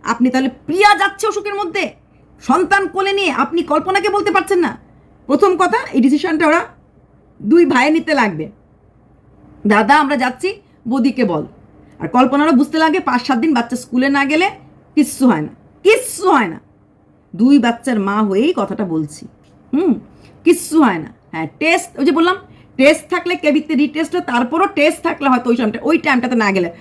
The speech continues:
কদিন টেস্ট হবে? পাঁচ দিন, পাঁচটা ডেটে পরীক্ষা হয়, তো সেই ওই পাঁচটা দিন, আহ, পাঁচটা দিনও তো না, আহ, ইংলিশ, ম্যাথস, ইভিএস and, আহ, হিন্দি, চারটা, আর যদি অন্য এক্সট্রা কিছু একটা এক্সট্রা পড়ার সময় হয়, তো সে-, সেটা ওই,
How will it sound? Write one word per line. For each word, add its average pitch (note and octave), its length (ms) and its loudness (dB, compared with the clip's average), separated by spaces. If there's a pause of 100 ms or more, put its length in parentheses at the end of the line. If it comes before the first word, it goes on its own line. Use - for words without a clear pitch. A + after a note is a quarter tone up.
(180)
কদিন D#4 340 2
টেস্ট E4 320 0
হবে? D#3+ 140 -6
পাঁচ A#3 240 2
দিন, E4 180 -2 (600)
পাঁচটা C4 280 -2
ডেটে D#4+ 180 0
পরীক্ষা D#4 340 -2
হয়, G4+ 140 2 (400)
তো A3 140 4
সেই A3+ 580 0
ওই A3+ 140 4
পাঁচটা A#3+ 340 0
দিন, D4+ 260 0
আহ, F#3 640 -6
পাঁচটা A#3 340 -2
দিনও F4 280 0
তো D4+ 80 0
না, A3 200 0 (140)
আহ, E3+ 220 -6 (160)
ইংলিশ, B3+ 320 0
ম্যাথস, B3 340 0 (500)
ইভিএস C4 420 2
and, F3 420 -4 (380)
আহ, D3+ 400 -6
হিন্দি, A#3 260 4 (440)
চারটা, B3 320 -2
আর C#4+ 60 0
যদি B3+ 180 0
অন্য A#3 220 4
এক্সট্রা G#3+ 260 -4
কিছু G#3+ 160 -6
একটা G3 100 -4
এক্সট্রা G3 240 -6
পড়ার F#3 240 -6
সময় F3+ 200 -2
হয়, G3 260 2
তো D4+ 80 -4
সে-, D#4+ 180 -2
সেটা C#4+ 320 0
ওই, G#3 100 -2